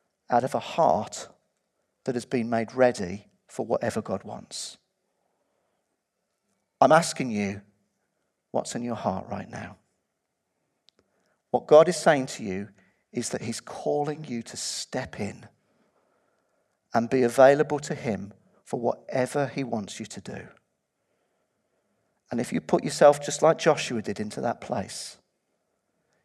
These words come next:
you will see incredible things.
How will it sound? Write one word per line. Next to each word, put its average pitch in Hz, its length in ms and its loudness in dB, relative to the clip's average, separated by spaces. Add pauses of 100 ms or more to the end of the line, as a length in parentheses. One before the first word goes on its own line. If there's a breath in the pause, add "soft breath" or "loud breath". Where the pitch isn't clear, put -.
(120)
you 135 260 -2
will 143 160 2
see 120 500 2 (880)
incredible 127 680 -2
things. - 680 -10